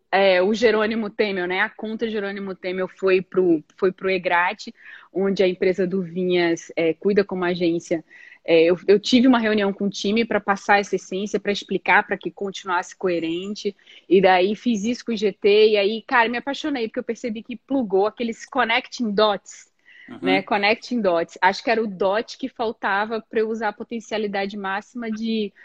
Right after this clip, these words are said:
Speaker 1: muitas camadas que eu sempre vi, gostei, entendi, é, usei, mas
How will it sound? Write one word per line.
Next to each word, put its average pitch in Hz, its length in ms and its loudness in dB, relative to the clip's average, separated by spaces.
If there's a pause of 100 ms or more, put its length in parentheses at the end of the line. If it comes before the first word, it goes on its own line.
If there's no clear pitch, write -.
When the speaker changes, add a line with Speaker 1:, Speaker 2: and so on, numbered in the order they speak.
(200)
Speaker 1:
muitas 339 420 2
camadas 240 720 2
que - 80 -2
eu 220 60 0
sempre 220 380 -6
vi, 214 440 0
gostei, 208 720 4
entendi, 196 1000 -2 (400)
é, 175 420 6 (140)
usei, 220 640 2
mas 233 520 -4